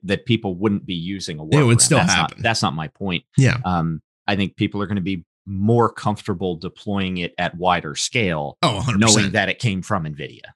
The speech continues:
Speaker 2: Oh,
Speaker 1: Yeah,
Speaker 2: a hundred,
Speaker 1: that's my
Speaker 2: oh, a hundred, hundred percent.
Speaker 1: Because
Speaker 2: What
Speaker 1: I
Speaker 2: I
Speaker 1: would take a second look. I would take, I would seriously have to think about this. If, if, if it weren't from it, if it's from nvidia like it is, okay, if I had a thirty sixty, great, throw it in a rig and off to the races.
Speaker 2: Mm-hmm.
Speaker 1: If,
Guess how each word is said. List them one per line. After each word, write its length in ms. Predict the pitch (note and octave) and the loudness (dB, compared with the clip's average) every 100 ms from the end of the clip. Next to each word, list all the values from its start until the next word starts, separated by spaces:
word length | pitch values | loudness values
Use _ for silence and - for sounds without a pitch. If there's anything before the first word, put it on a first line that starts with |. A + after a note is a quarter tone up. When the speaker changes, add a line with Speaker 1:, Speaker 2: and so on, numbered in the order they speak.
| - | 2
Speaker 2:
Oh, 80 | C4+ | 4
Speaker 1:
Yeah, 80 | C3+ | 6
Speaker 2:
a 20 | |
hundred, 260 | D#3 - | 6 4
Speaker 1:
that's 100 | C3+ D3+ | 4 2
my 100 | C#3 | 2
Speaker 2:
oh, 40 | |
a 20 | F2+ | 2
hundred, 280 | C3 E3 | 2 2
hundred 240 | A2+ - - | 2 0 0
percent. 280 | A2 F#2 D#2 - | -4 -4 -6 -6
Speaker 1:
Because 160 | - D3+ | 4 6
Speaker 2:
What 60 | |
Speaker 1:
I 20 | G3 | 6
Speaker 2:
I 40 | |
Speaker 1:
would 100 | D#4 | 4
take 140 | D#3 C3+ | 2 2
a 40 | |
second 320 | - D3+ D3 | 4 2 2
look. 120 | D#3+ | 2
I 80 | B2 | 2
would 120 | F#3+ | 2
take, 200 | - D#3 - | 0 0 2
I 160 | C3 | 2
would 180 | D3+ C#3+ | 4 2
seriously 520 | - C3+ C3 - G#2+ | 2 2 2 0 -2
have 180 | G#2+ G2+ | 0 -2
to 80 | G#2+ | -4
think 220 | - F#2 | -6 -6
about 240 | D#2 C2+ | -8 -10
this. 320 | - B1+ - - | -10 -8 -10 -2
If, 180 | A2+ - | -2 0
if, 220 | - A#2 - | -2 -2 -2
if 120 | A2+ | -4
it 120 | A2 A2+ | -4 0
weren't 240 | C#3+ D3+ | 0 0
from 160 | C#3+ A#2+ | -2 -2
it, 120 | - - _ - | -4 -16 _ -8
if 160 | C3+ | -2
it's 140 | A#2+ - | 0 0
from 100 | A#2+ | 0
nvidia 400 | A2 G#2+ A2+ A2+ | 0 2 2 2
like 200 | G#2+ G2 | -2 -2
it 60 | G#2+ | -2
is, 260 | A#2 A2 - | -2 -2 -4
okay, 220 | G2+ G2+ | -4 -4
if 140 | F#2+ | -2
I 80 | G2+ | -2
had 120 | G#2 | -2
a 60 | F#2+ | -6
thirty 240 | A2 F#2 | -6 -4
sixty, 320 | F#2 G2 - F2+ | -4 -4 -4 -6
great, 360 | - D#2+ D2 - | -4 -4 -6 -4
throw 140 | G#2 | -4
it 40 | F#2+ | -2
in 80 | F2 | -4
a 60 | |
rig 320 | E2+ F2 D2+ - | -4 -6 -6 -6
and 120 | F2 | -6
off 180 | E2 - | -6 -8
to 100 | D#2+ | -12
the 80 | D#2+ | -8
races. 400 | E2 - - - _ - | -8 -8 -12 -20 _ -4
Speaker 2:
Mm-hmm. 180 | E2 G2 | 0 2
Speaker 1:
If, 280 | G#2+ - | 2 0